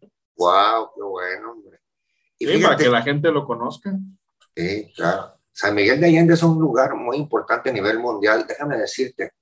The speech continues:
Speaker 2: Muy
Speaker 1: la
Speaker 2: bonito.
Speaker 1: primer-, la primera, la primera vez que fui a Europa en mil novecientos ochenta y seis, yo tenía treinta y nueve años. Nunca había ido a Europa. Pues no tenía dinero, no te, no te digo que le haría catorce meses de renta. Entonces, llego al Hotel Asler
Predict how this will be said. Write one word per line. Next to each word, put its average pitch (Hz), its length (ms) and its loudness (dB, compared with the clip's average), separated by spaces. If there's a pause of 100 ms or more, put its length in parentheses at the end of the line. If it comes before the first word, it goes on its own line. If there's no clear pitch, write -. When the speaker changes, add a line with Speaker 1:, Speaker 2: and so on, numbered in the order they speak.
Speaker 2:
Muy 117 200 -2
Speaker 1:
la - 80 2
Speaker 2:
bonito. 120 240 2
Speaker 1:
primer-, - 140 -2 (420)
la 101 140 0
primera, - 400 2
la 101 140 2
primera 123 320 2
vez 165 120 6
que 156 120 2
fui 143 160 2
a 135 40 6
Europa 127 360 2
en 120 60 -2
mil 123 160 -8
novecientos 117 440 -6
ochenta 92 420 -4
y 85 80 4
seis, - 480 -4 (580)
yo 101 120 0
tenía 113 240 0
treinta 107 380 0
y 92 60 -2
nueve 101 320 0
años. 104 400 -4
Nunca 131 240 -2
había 139 160 0
ido 127 120 0
a - 20 0
Europa. 117 340 -6 (580)
Pues 92 140 -4
no 101 100 -4
tenía 120 240 -2
dinero, 110 460 0
no 135 120 0
te, - 280 -6
no 107 160 -8
te 127 80 0
digo 131 120 4
que 123 140 2 (160)
le 104 80 0
haría 110 180 2
catorce 123 380 -6
meses 123 220 -6
de 120 100 4
renta. 98 280 -6 (540)
Entonces, 139 760 2
llego 143 440 2
al 131 100 2
Hotel 120 340 2
Asler 98 600 -4